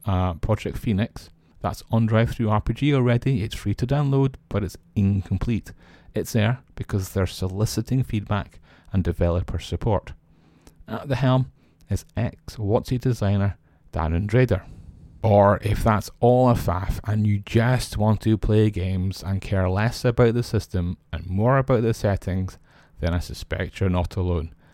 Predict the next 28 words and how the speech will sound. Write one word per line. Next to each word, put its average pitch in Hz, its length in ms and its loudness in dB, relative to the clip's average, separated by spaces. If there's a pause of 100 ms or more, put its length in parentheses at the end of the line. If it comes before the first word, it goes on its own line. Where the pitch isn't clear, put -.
(240)
I 87 60 -4
think 101 260 0
we'll 92 80 -4
see 101 160 -2
more 95 320 2
of 92 160 -2
that. - 320 -8 (640)
On 90 100 2
Drive-Thru 139 400 4
R 156 160 2
P 147 160 0
G, 120 400 2
there's 92 240 -4
a - 80 -4
free 117 380 0
to 120 200 -4
download 107 420 2 (100)
new 110 240 4
edition 98 440 -2
of 104 140 -4
Denizen 90 520 -2 (440)
that 104 200 -4
suits - 440 -4
O 120 140 -2
S - 180 -6
R 113 180 -2
style 107 380 -2
engines, 95 560 -4